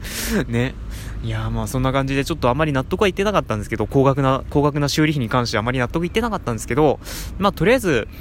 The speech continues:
見積もりが出たらお電話で連絡いたしますのでっていう感じで言われたので、まあ、ちょっと一回センターに送ってみるかということで、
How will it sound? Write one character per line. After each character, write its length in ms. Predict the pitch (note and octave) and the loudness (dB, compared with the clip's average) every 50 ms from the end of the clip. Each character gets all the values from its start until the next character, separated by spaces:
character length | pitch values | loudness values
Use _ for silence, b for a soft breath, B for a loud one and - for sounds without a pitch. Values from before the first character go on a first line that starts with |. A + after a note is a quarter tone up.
| B B | B B
見 100 | - C3+ | -2 -2
積 120 | B2+ - F3 | -2 -2 -2
も 140 | F3+ F#3 | 0 0
り 80 | G3+ G#3 | 0 0
が 80 | G#3+ A3+ | 0 0
出 100 | B3+ B3+ | -2 0
た 140 | - B3 | 0 2
ら 340 | G#3+ E3+ C#3 A#2+ A2 G#2 G#2 | 4 4 6 4 4 2 0
お 160 | A2 A2+ A#2 | 0 -2 0
電 160 | A#2+ D3 F3 F#3 | 0 0 0 0
話 120 | F#3 D#3+ | 0 0
で 120 | B2 A2 | 0 0
連 160 | G2+ A2 G#2+ A#2 | 0 -2 -2 -2
絡 200 | A#2+ A#2 - C3 | -4 -2 -4 -2
い 60 | A#2+ | -2
た 80 | D3 | -2
し 120 | C3+ - E3 | -2 -2 -2
ま 100 | F#3 F#3+ | -2 -2
す 80 | F#3 | -2
の 100 | F#3+ F3 | -2 -2
で 120 | D3+ C#3+ B2+ | 0 0 0
っ 40 | A#2 | 0
て 120 | - G#2 | -2 -6
い 20 | |
う 40 | G2+ | -4
感 140 | - A2 G#2 | -2 -2 -2
じ 120 | G#2+ G#2 | -2 -2
で 40 | A#2+ | -2
言 80 | A2 G#2+ | 0 0
わ 100 | A2+ A#2+ | 0 0
れ 60 | - | 0
た 120 | - F3 | 0 -2
の 100 | D#3+ B2+ | -2 0
で、 180 | B2 B2+ B2 A2 | 0 0 0 0
ま 120 | G#2+ A#2+ | 0 -2
あ、 40 | A2+ | -4
ち 80 | - D#3+ | -4 -6
ょ 40 | - | -6
っ 20 | |
と 60 | - - - B B B B B B B | -8 -8 -10 B B B B B B B
一 120 | - - - | -6 -6 -4
回 420 | - C3 B2 B2+ B2+ B2+ C3 A#2 | -2 -2 0 0 0 -2 -2 -4
セ 200 | - - - D#3+ | -2 0 0 0
ン 80 | F3 E3+ | 2 2
タ 80 | C#3+ | 2
ー 40 | A#2 | 2
に 80 | G#2+ G2+ | 2 0
送 180 | F#2+ - - | -2 -2 -2
っ 20 | B2 | 0
て 100 | - C3+ | 0 0
み 120 | C#3+ F#3 G3 | 0 0 2
る 60 | F#3 | 2
か 120 | - A2 | 2 2
と 100 | - - | 2 0
い 40 | G#2+ | -2
う 20 | |
こ 80 | G#2+ A#2 | -2 0
と 80 | B2 A#2+ | 0 0
で、 200 | A2 G2+ F#2 | 0 0 0